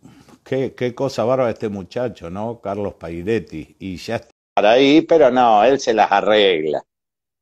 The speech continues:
Tiene ochenta y cuatro años. Fue campeón de turismo carretera,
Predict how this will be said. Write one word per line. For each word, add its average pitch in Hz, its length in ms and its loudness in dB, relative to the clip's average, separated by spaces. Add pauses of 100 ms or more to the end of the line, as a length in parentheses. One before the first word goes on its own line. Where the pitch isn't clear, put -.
(220)
Tiene 147 420 2
ochenta 139 440 0
y 135 140 0
cuatro 156 500 4
años. 82 640 -4 (1040)
Fue 135 160 0
campeón 139 540 2
de 117 140 2
turismo 113 520 0
carretera, 120 840 2